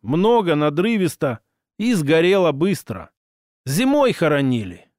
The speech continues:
Старик Андронов вдруг словно вынырнул из волн прошлого и посмотрел на археолога ясным взглядом. «Да что же я всё говорю и говорю?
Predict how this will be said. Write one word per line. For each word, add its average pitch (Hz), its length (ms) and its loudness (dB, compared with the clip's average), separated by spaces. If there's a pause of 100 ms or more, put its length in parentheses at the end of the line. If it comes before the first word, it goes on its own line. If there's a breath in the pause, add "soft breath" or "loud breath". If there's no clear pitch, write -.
(100)
Старик 175 460 0
Андронов 185 680 0 (140)
вдруг 180 400 -2
словно 196 420 2
вынырнул 175 800 0 (220)
из 143 240 0
волн 190 440 2
прошлого 147 720 -2 (400)
и 214 100 -4
посмотрел 196 880 0 (260)
на 165 160 0
археолога 175 640 2
ясным 160 480 0
взглядом. 139 720 -2 (560)
«Да 180 140 0
что 294 300 -2
же 247 120 0
я 233 120 2
всё 196 200 -2
говорю 202 500 2
и 208 80 0
говорю? 151 580 0